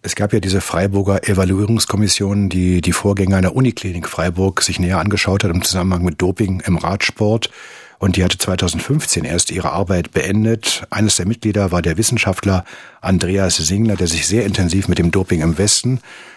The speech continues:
und auch im Osten Deutschlands beschäftigt hat. Und der hatte dann eine Studie veröffentlicht, in der er, also Andreas Singler, kommentiert,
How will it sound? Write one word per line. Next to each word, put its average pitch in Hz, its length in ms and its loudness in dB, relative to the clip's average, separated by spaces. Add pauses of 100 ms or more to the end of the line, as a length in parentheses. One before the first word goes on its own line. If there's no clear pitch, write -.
und 95 240 -2
auch - 200 -6
im 98 140 -2
Osten 98 300 0
Deutschlands 90 480 -2
beschäftigt - 800 -2
hat. 117 180 0
Und 90 120 0
der 90 100 2
hatte 98 160 2
dann 92 160 2
eine 87 180 0
Studie 113 440 0
veröffentlicht, 104 680 -2
in 98 160 0
der 92 280 2
er, 107 180 2
also 80 240 -2
Andreas 85 400 -2
Singler, 117 360 0 (600)
kommentiert, 127 840 0